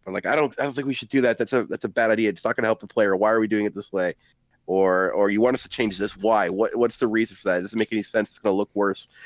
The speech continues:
Like, that's, that's how, uh, I know that's how we could be sometimes, and especially me, uh, which I've been <laughs> working on a little bit. But, uh, yeah, I, you're not, you're definitely, your experiences are correct with, with artists in a lot of the case.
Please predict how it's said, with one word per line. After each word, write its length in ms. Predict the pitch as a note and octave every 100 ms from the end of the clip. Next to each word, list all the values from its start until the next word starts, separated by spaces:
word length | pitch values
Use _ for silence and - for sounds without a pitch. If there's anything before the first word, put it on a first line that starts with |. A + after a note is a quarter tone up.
| - -
Like, 100 | A#2+
that's, 280 | C#3 C#3+
that's 340 | - C3 B2 -
how, 300 | B2 A#2 G#2+
uh, 200 | G2 F#2 - _ _ _ _ -
I 40 |
know 120 | A2
that's 140 | G#2 -
how 120 | G#2
we 100 | F#2
could 160 | F2+ F2+
be 100 | F#2
sometimes, 640 | - F#2+ F2+ D#2+ - -
and 200 | F#2 F#2+
especially 440 | - - G#2+ - F#2+
me, 260 | F2+ E2+ - _ -
uh, 200 | F2 C#2+
which 180 | G2 G#2
I've 140 | F#2+
been 100 | E2+
<laughs> 80 | F#2+
working 240 | - C3 A#2+
on 220 | - C3 _ -
a 40 |
little 180 | C3+ A2+
bit. 280 | A2 B2+ - - - - _ -
But, 320 | G#2+ G2+ -
uh, 340 | G#2+ G2 G2 F#2
yeah, 420 | A2 C3 G#2 F2+
I, 60 | G2 G#2
you're 180 | F2+ A#2
not, 220 | B2 B2+
you're 120 | E2+ G#2
definitely, 560 | A#2+ - A2 A2+ G#2 - -
your 180 | - G2
experiences 640 | G#2 - - - B2+ A#2+ A2
are 100 | G2
correct 320 | - G2+ -
with, 280 | G2 - -
with 100 | -
artists 440 | - E2+ F2 -
in 80 | F2+
a 20 |
lot 100 | F#2+
of 60 | F2+
the 60 | E2
case. 480 | - F2 - -